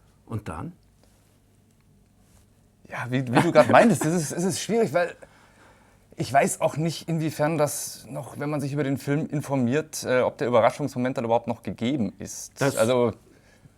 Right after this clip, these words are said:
Speaker 1: genau, das scheint mir eben das Problem. Aber ich glaub, wir, wir müssen es jetzt durchbrechen. Leute,
Speaker 2: Ja.
Speaker 1: die Spoiler nicht mögen,
Speaker 2: Mhm.
Speaker 1: die, weil der Regisseur, glaub, möchte, dass der Zuschauer eben die Überraschung erlebt im
Speaker 2: Mhm.
Speaker 1: Film. Und es gibt Leute, die wollen das nicht vorher verraten haben und die müssen sich jetzt leider ausklinken.
Speaker 2: Mhm.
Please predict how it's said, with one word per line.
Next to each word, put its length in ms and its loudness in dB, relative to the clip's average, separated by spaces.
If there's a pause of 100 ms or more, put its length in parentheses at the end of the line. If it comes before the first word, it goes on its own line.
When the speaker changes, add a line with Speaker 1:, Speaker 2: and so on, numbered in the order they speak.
Speaker 1:
genau, 280 6
das 180 2
scheint 220 2
mir 60 0
eben 140 2
das 120 -8
Problem. 420 -2
Aber 160 0
ich 100 -2
glaub, 180 0
wir, 260 2
wir 100 2
müssen 300 -2
es 80 -4
jetzt 240 -4
durchbrechen. 520 -2
Leute, 280 0
Speaker 2:
Ja. 40 -4
Speaker 1:
die 140 -4
Spoiler 460 2
nicht 400 0
mögen, 400 2 (100)
Speaker 2:
Mhm. 140 -8 (260)
Speaker 1:
die, 320 6
weil 220 4
der 120 4
Regisseur, 600 0
glaub, 220 -4
möchte, 400 0
dass 180 -4
der 180 -6
Zuschauer 640 -2
eben 200 -4
die 100 -2
Überraschung 580 -2
erlebt 420 0
im 120 2
Speaker 2:
Mhm. 40 2
Speaker 1:
Film. 320 -2 (320)
Und 140 -2
es 140 0
gibt 180 -6
Leute, 420 0
die 320 -2
wollen 420 4
das 220 -4
nicht 220 -2
vorher 520 -2
verraten 600 0
haben 220 -2
und 180 -4
die 60 -2
müssen 260 -2
sich 140 -6
jetzt 200 -6
leider 320 0
ausklinken. 680 -2
Speaker 2:
Mhm. 300 -2